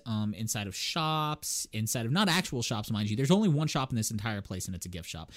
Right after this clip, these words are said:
But you might be outside of the movie theater, which you can go into, and yes, it's a movie theater showing a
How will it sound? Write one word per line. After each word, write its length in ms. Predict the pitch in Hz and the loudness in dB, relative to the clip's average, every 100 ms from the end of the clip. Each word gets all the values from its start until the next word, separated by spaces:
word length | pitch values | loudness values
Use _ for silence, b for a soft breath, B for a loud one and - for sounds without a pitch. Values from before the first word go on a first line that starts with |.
| B B | B B
But 160 | 123 117 | 0 4
you 100 | 131 | 4
might 180 | 127 107 | 4 0
be 160 | 120 - | -2 -2
outside 300 | 113 - 107 | -2 -2 -2
of 80 | |
the 80 | 104 | 0
movie 420 | 113 175 190 185 | 6 8 8 6
theater, 340 | 175 180 170 170 | 4 2 4 4
which 220 | 135 - | 2 0
you 80 | 107 | -4
can 160 | 120 | 0
go 220 | 120 143 143 | 2 2 2
into, 360 | 143 156 131 | 0 0 0
and 100 | 120 | 2
yes, 280 | 110 113 - | 2 0 -4
it's 120 | - | -2
a 40 | 120 | 0
movie 240 | 117 123 | 2 0
theater 300 | 120 117 120 | 0 -2 -2
showing 340 | - 95 104 | -4 -4 -2
a 180 | 117 131 | -2 -2